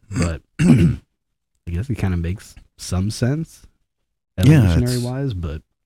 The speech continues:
Speaker 2: it's also kinda creepy, a
Speaker 1: Yeah, I mean,
Speaker 2: cockroach
Speaker 1: just think
Speaker 2: just
Speaker 1: about
Speaker 2: running
Speaker 1: that.
Speaker 2: around without a
Speaker 1: Like,
Speaker 2: head.
Speaker 1: imagine, like, a cow and their brain was in their stomach and you
Speaker 2: Oh,
Speaker 1: could cut
Speaker 2: man.
Speaker 1: their head off and they
Speaker 2: Yeah.
Speaker 1: just to, like, walk around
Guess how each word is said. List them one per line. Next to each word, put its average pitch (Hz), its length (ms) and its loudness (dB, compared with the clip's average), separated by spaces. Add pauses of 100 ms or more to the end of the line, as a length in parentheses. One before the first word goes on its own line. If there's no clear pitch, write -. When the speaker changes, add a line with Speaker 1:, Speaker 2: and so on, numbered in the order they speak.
(1000)
Speaker 2:
it's - 80 -20
also 120 200 0
kinda 87 200 -2
creepy, 104 360 0
a 85 180 -8 (200)
Speaker 1:
Yeah, 151 120 4
I - 80 2
mean, 123 140 6
Speaker 2:
cockroach 98 40 4
Speaker 1:
just 98 200 2
think 127 160 2
Speaker 2:
just - 20 -14
Speaker 1:
about 82 240 2
Speaker 2:
running 85 80 0
Speaker 1:
that. 69 100 0
Speaker 2:
around 92 200 -4
without 117 220 0
a 127 100 -2
Speaker 1:
Like, 113 180 2
Speaker 2:
head. 107 120 -8
Speaker 1:
imagine, 113 360 2
like, 92 120 2
a 71 80 -2
cow 82 520 2 (500)
and 95 100 0
their 85 80 4
brain 90 460 2
was 85 160 2
in 76 80 0
their 76 120 0
stomach 85 440 -2 (100)
and 98 120 -2
you 92 40 0
Speaker 2:
Oh, 95 120 0
Speaker 1:
could 73 160 -6
cut - 120 4
Speaker 2:
man. - 40 -6
Speaker 1:
their 82 120 2
head 101 160 4
off 73 360 -2 (320)
and 95 80 -2
they 92 80 2
Speaker 2:
Yeah. 87 80 0
Speaker 1:
just 87 180 -4
to, 82 60 -6
like, 76 180 -2
walk 80 300 -2
around 76 400 -4